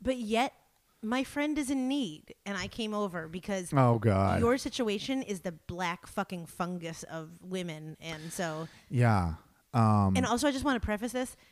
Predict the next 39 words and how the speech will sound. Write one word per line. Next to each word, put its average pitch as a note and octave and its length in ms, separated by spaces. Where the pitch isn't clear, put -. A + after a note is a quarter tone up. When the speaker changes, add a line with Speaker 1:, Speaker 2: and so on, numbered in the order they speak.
Speaker 1:
that G3+ 220
if, - 160
uh, F#3 200
I G3 60
don't A#3 120
even G#3+ 220
know F3+ 100
what F#3+ 120
the F#3 80
story F3 260
is F3 100
gonna E3 180
be, E3 260
but E3 220
if E3+ 80
he, - 260
if F3+ 140
you're F#3+ 260
the G#3 100
person F#3+ 360
that E3+ 200
Bo D#3+ 160
is E3 100
talking E3+ 420
about F#3 280
and E3+ 100
you're E3 100
listening, G3 480
I'm F#3+ 280
going F3+ 200
to E3 100
really, F3+ 420
like, D3+ 320
not G3+ 300
say F3 140
a E3 40
compliment D#3+ 560
to - 100
you - 280